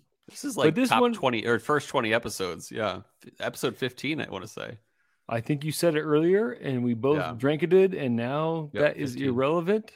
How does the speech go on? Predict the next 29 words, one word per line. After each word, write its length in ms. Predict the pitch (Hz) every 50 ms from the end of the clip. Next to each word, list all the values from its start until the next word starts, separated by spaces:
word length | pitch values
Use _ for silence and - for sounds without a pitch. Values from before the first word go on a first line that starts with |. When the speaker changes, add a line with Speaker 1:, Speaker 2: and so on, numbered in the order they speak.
| _ _ -
Speaker 2:
It 40 | 127
was 140 | 117 110 -
fifteen. 320 | - 143 127 - - 120 104
Speaker 1:
<laughs> 600 | - - - 190 143 - - 147 120 - - -
Speaker 2:
Who 60 | 254
knows? 220 | - 95 - - _ _ _ - - - - 147 147 151
Uh, 220 | 151 147 147 151
this, 180 | 151 190 185 - -
the, 500 | - - 185 170 180 185 180 170 165 156 180 180 160
the 140 | 165 175 165
one 340 | 170 190 220 233 233 226 220
in 160 | 202 220 190
particular 460 | - 185 175 - 196 185 190 185 180
is, 100 | 180 170
comes 320 | - - 170 165 160 151 -
from 360 | - 156 147 135 131 131 131
Whiskey 280 | 147 170 165 - 185 175
Raiders, 440 | 165 160 156 151 160 175 180 - - _ _ _ _ _ _ _ -
and 100 | 131 131
it's 140 | 131 -
titled 260 | - 156 151 151 147 135 131
Red-, 300 | 147 185 226 220 233 208 - 175
Redefining 720 | 156 208 254 277 285 285 - - 254 226 208 185 165 151
What 160 | 139 156 175
It 60 | 180 190
Means 240 | 185 180 175 170 - -
to 80 | - 147
Make 320 | 135 139 139 147 143 -
a 340 | 123 143 131 123 123 123 127